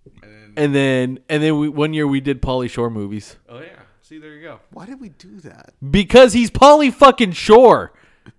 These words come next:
Speaker 2: I don't know why I'm so
Speaker 1: Uh,
Speaker 2: upset.
Speaker 3: Yeah, why, yeah, why are you doing that?
Speaker 2: Because he is. He's Pauly Shore. He should have won an Oscar, and
Speaker 3: Oh,
Speaker 2: it's
Speaker 3: yeah.
Speaker 2: sad that he never
Speaker 3: Yeah,
Speaker 2: will.
Speaker 3: but yeah, no. Yes, yes, it is sad that he never won an Oscar. Um,
Speaker 1: Gracie.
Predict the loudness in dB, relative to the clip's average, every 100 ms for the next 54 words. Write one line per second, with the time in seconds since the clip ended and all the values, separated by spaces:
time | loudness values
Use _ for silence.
0 | _ -16 -14 -12 -14 -14 -16 -16 -16 -14
1 | -12 -12 -12 -14 -10 -10 -12 -16 -20 -20
2 | -20 -20 -20 _ _ _ -20 -16 -14 -12
3 | -12 -14 -10 -10 -10 -8 -8 -8 -8 -8
4 | -8 -8 -10 -12 -12 -8 -6 -4 -4 -4
5 | -4 -8 -8 -8 -6 -6 -6 -8 -12 -14
6 | -20 -20 _ -18 -18 -18 -20 -20 -20 -20
7 | -20 -20 -20 -20 -20 -20 -20 -20 -20 -20
8 | -20 -20 -20 -20 -20 _ _ _ _ _
9 | _ _ _ _ _ _ -20 -20 _ _
10 | _ _ _ _ _ _